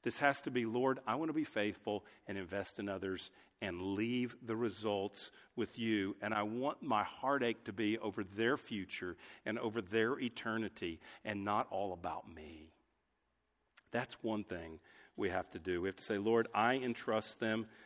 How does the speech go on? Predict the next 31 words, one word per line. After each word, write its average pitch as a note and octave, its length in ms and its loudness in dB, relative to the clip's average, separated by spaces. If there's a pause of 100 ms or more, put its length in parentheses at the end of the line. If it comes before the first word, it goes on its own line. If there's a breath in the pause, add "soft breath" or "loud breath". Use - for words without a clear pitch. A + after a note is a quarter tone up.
(220 loud breath)
to - 100 -2
you." A#2 300 6
And A2 80 6
I C3+ 60 4
hear G#3 280 -2
that A#3+ 200 2
in B2 120 4
Nehemiah's G#2 520 2
prayers. G2 360 -2
I F2 40 -10
sort F3+ 200 -4
of E3+ 60 -6
hear D3+ 160 2
this, A#2+ 260 4 (400 loud breath)
"God, C#3+ 340 2 (440)
be D3 100 0
faithful F3 520 2
to - 120 -4
me. C#3 300 4
Know D#3 280 6
that D#3 140 4
I C3 80 10
did C#3+ 320 2
this D#3+ 200 2
for C#3 200 0
you," C3 600 2 (1200)
even G#2+ 320 -2
when F#2+ 160 -2
they F2+ 120 -6
didn't E2+ 460 -10 (160)
respond. E2+ 680 -10